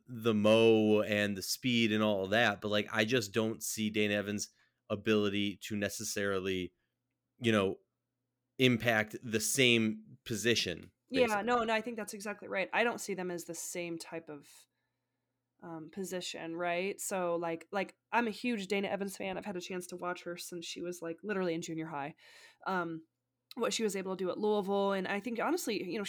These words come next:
Speaker 2: her, her seven minutes tonight were super productive. I mean, she was super efficient, had some really effective <laughs> blockouts.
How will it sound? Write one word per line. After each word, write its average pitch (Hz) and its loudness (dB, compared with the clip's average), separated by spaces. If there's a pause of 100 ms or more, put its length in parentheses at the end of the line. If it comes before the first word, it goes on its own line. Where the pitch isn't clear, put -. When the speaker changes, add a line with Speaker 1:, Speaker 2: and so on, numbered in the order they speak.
Speaker 2:
her, 254 0
her 285 0
seven 277 -2
minutes 220 -4
tonight 185 -4 (640)
were 208 -10
super 285 -2
productive. 180 -4
I - -4
mean, 180 -2
she - -8
was 190 -8
super 220 -6
efficient, 196 -10
had 190 -10
some 175 -10
really 202 -6
effective 190 -6
<laughs> - -10
blockouts. 202 -2